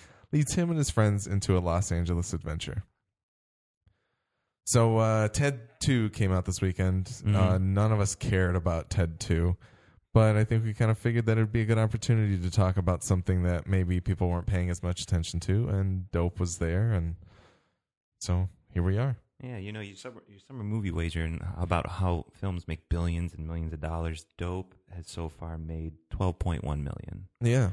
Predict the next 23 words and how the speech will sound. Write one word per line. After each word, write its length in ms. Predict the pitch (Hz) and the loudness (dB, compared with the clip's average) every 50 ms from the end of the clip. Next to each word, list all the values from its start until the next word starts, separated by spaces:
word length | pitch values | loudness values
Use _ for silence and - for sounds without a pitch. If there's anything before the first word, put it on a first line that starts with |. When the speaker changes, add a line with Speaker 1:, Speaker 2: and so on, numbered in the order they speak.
| - - | -4 -4
Speaker 2:
So 200 | - - 104 92 | 0 2 4 4
that, 200 | 87 95 95 - - | 4 2 0 0 -4
that 60 | 143 | -4
means 260 | 151 151 147 123 117 | -2 -2 -2 0 0
not 160 | 131 127 120 | 0 0 2
a 40 | 113 | 2
lot 120 | 110 107 98 | 0 0 0
of 80 | 92 | 0
people 220 | - 98 90 - 73 | -2 -2 0 0 -2
have 100 | 76 - | -2 -4
seen 220 | - 80 78 69 | -6 -6 -6 -6
it, 120 | - - - - _ _ | -6 -10 -12 -16 _ _
you 100 | - 117 | 4 6
Speaker 1:
Yeah, 60 | 113 - | 6 6
Speaker 2:
know? 140 | 85 82 82 85 - _ - - | 6 4 2 -2 -8 _ -2 -2
Speaker 1:
exactly. 640 | 101 92 95 104 101 101 98 - - - - 95 | 0 2 2 2 2 2 0 -2 -4 -4 -4 -4
Speaker 2:
So 500 | 110 - 95 90 90 87 82 82 85 85 - _ _ _ _ | -2 -2 0 0 0 0 0 -2 -4 -6 -10 _ _ _ _
people, 180 | - 131 - - - _ - | -4 -4 -4 -8 -12 _ -4
films 180 | 135 139 123 110 | -2 0 2 2
like 160 | 104 95 - | 0 0 0
this, 280 | - 90 85 - - | 0 -2 -2 -2 -6
you 60 | 90 85 | -4 -4
know, 200 | 80 78 78 | -2 -2 -4